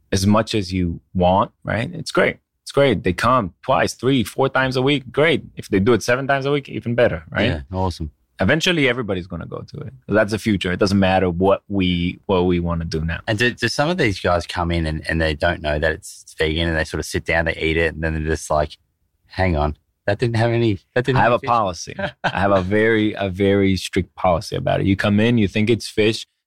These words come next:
Speaker 1: sit down. I'll give you a roll for free. If you want, pay for it.
Speaker 2: That's fantastic.
Speaker 1: Yeah. If you, if you
Speaker 2: That's
Speaker 1: think it's not
Speaker 2: confidence.
Speaker 1: good, if you think it's not good, don't pay for it. Anyway, if you think something is not good in a restaurant, I'm gonna comp it for you. So we might as well try it. If
Speaker 2: Yeah.
Speaker 1: you felt like it wasn't, it wasn't good or worth the price,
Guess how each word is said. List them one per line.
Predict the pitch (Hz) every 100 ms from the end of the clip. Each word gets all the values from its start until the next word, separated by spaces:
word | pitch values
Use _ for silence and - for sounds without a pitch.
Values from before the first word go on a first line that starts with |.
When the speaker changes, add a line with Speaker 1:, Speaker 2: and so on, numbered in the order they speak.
| -
Speaker 1:
sit | - 131 120
down. | 104 104
I'll | 98
give | 95 107
you | 107
a | 101
roll | 117 113
for | -
free. | 98 - 90
If | 82
you | 92
want, | 117 107
pay | 98 90
for | - 85
it. | - _ _ _ _ _
Speaker 2:
That's | 104 -
fantastic. | - 82 73 - 82 - 80
Speaker 1:
Yeah. | 90 110 120 - -
If | 110
you, | 113
if | 110 95
you | 104
Speaker 2:
That's | 98
Speaker 1:
think | - 147 139
it's | 104
not | 135 135
Speaker 2:
confidence. | 139 151 156
Speaker 1:
good, | 107 _ _
if | -
you | 98
think | - 147
it's | 156 160
not | 165 170
good, | 175
don't | 101 110
pay | 147 147
for | - 82
it. | 76 _ _ -
Anyway, | 240 294 135
if | 107
you | 104
think | 92 98
something | 107 92 95
is | 87
not | 95 92
good | 92
in | 90
a | 92
restaurant, | 92 - 101 98
I'm |
gonna | 98 95
comp | - 165 233
it |
for | 120 -
you. | 92 110 _ _
So | - -
we | 127
might | 104
as | 90
well | 85 73
try | - - -
it. | - - _
If | 107
Speaker 2:
Yeah. | 120
Speaker 1:
you |
felt | 110 185 220
like | 226 208
it |
wasn't, | 196 208 196 196 -
it | 170
wasn't | 165 175 160
good | 170 185 180
or | 117
worth | 110 127 135
the | 139
price, | - 143 226 -